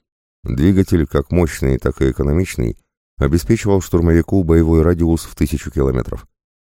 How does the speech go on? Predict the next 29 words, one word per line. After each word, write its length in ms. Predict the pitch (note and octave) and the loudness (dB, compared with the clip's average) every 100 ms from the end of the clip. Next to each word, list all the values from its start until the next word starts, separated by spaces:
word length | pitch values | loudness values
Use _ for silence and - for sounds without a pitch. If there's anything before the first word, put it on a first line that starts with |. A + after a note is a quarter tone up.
| _ - | _ -20
С 140 | - | -10
полной 440 | - E2 F#2+ F#2+ | -2 0 2 2
боевой 460 | E2 D#2+ D#2+ D2+ E2+ | 2 2 4 4 2
нагрузкой, 720 | E2 D2 F#2 - C2+ A#1+ G#1 _ | 2 2 0 0 -2 -2 -4 _
без 180 | C#2+ - | -6 -2
подвесных 580 | C2+ C#2 C2+ - F#2 - | -2 -2 -2 -2 -2 -2
топливных 480 | D2 C#2+ C#2 C#2 C2 | -4 -2 0 0 -2
баков. 340 | D2 - - _ _ _ _ _ - | -4 -4 -12 _ _ _ _ _ -12
С 80 | |
тремя 340 | - D2 C#2+ C#2 | -2 0 2 2
подвесными 540 | D2 C2+ C2 - C#2 | 0 -2 -2 0 0
баками 500 | C2 C2 F#2+ F#2+ F2+ - _ - | 0 0 0 -2 -2 -8 _ -4
боевой 380 | C#2 D#2+ F#2 G2 | 2 4 4 4
радиус 460 | G#2 G2 G2 - | 4 2 2 0
возрастал 680 | - E2 D#2 D2+ - F2+ E2 | -2 0 0 -2 -2 -2 0
до 180 | D2 D2 | 0 0
двух 200 | D2 D2+ | 0 -4
с 80 | - | -2
половиной 400 | C2+ C2 B1+ A#1 | 0 0 0 -2
тысяч. 380 | G#1+ - - _ _ _ _ _ _ _ - | -6 -10 -16 _ _ _ _ _ _ _ -2
Вот 240 | D#2 G#2 | 0 2
такие 340 | A2 G2+ G2+ | 0 2 0
самолеты 480 | - F2+ G2+ A#2 F2+ | 2 0 2 0 -2
сейчас 420 | C#2+ - F#2 - - | -4 -4 -4 -4 -6
и 80 | F#2+ | -2
появились 640 | G2 G#2 G2+ D#2 B1 - | 2 2 2 0 -2 -4
над 240 | - D2 C#2 | -2 -2 0
южным 320 | D2 C2+ B1+ | -2 0 -2
поселком. 520 | C#2+ - A1 A1 | -2 -4 -6 -8